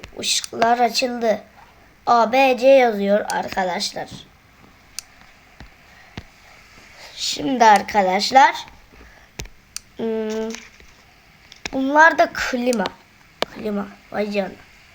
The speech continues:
He, ışıkmış. Arkadaşlar, ben de hep klima sanıyorum bunu.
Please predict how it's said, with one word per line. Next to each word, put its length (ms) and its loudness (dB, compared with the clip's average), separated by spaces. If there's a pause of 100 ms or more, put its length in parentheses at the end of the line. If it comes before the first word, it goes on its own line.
(600)
He, 420 2
ışıkmış. 1400 -2 (840)
Arkadaşlar, 680 0
ben 180 -2
de 100 4
hep 160 -2
klima 440 -2
sanıyorum 640 -4
bunu. 300 -2